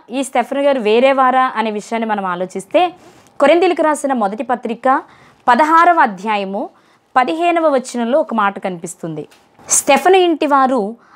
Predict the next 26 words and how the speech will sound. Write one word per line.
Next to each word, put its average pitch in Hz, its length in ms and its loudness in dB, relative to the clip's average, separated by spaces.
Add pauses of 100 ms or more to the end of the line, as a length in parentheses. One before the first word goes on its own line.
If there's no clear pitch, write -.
(200)
అకయ 302 440 2
యొక్క 302 240 0
ప్రథమ 233 420 0
ఫలమై 262 440 -2
ఉన్నారని." 208 640 -6 (460)
ఇక్కడ 269 220 4
మనకు 277 200 4
కనిపించేది 262 600 0
ఏంటి 247 260 -6
అంటే, 220 420 -4 (360)
అకయాలో 330 840 2
మొదటిగా 262 640 -2
రక్షించబడిన 254 720 0
వారిగా 226 380 2
స్టెఫను 262 400 -4
ఇంటి 262 220 -4
వారు 226 200 0
కనిపిస్తూ 208 480 -6
ఉన్నారు. 170 380 -8 (560)
ఇక్కడ 240 260 2
కూడా 320 520 2 (400)
స్టెఫను 262 460 -4
ఇంటి 330 300 -6
వారని 294 360 0
వ్రాయబడింది 226 600 -2
కనుక 220 480 -4